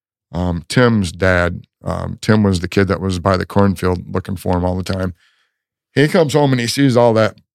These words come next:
that mud we made in the yard there, that big wrestling match that we had there, and we turned into <laughs> a big mud pit. He got all mad and started screaming at us, you know, and sent me home. So,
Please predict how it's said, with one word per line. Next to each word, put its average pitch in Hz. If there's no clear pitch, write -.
that 104
mud 113
we 107
made 98
in 90
the 92
yard 101
there, 95
that 92
big 98
wrestling 95
match 95
that 98
we 95
had 98
there, 95
and 95
we 95
turned 98
into 98
<laughs> -
a 147
big 110
mud 113
pit. -
He 127
got 131
all 98
mad 104
and 104
started 101
screaming 107
at 95
us, 92
you 101
know, 98
and 95
sent 101
me 110
home. 98
So, 98